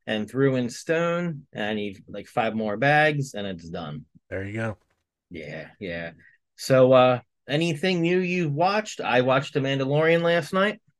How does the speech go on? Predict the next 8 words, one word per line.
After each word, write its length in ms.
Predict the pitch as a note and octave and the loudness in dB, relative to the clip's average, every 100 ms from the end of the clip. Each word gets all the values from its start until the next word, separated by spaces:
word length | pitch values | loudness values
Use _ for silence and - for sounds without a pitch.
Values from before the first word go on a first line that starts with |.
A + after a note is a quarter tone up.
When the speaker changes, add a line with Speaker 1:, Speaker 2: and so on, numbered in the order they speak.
| _ _ _ _ _ _ _ _ _ _ _ _ _ | _ _ _ _ _ _ _ _ _ _ _ _ _
Speaker 2:
Great 240 | C3 D3 | 6 8
episode. 540 | C3+ C3+ B2 D3 C#3 C3+ - | 8 4 0 2 2 0 -8
One 160 | - C3 | -2 0
of 40 | |
the 80 | A#2 | 0
finest 460 | A2 B2+ B2 A#2+ - | -2 -2 0 -2 -2
of 160 | A#2 | -2
the 220 | G#2 G#2+ | -2 -4